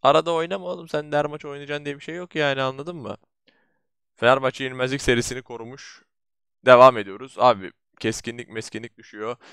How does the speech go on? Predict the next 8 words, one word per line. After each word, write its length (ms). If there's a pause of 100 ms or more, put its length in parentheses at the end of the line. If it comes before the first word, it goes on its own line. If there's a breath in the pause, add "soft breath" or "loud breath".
(300 soft breath)
Moura 360
burada 220
bana 200
bir 60
şeyler 280
söylemiş 380
olabilir 340
mi? 160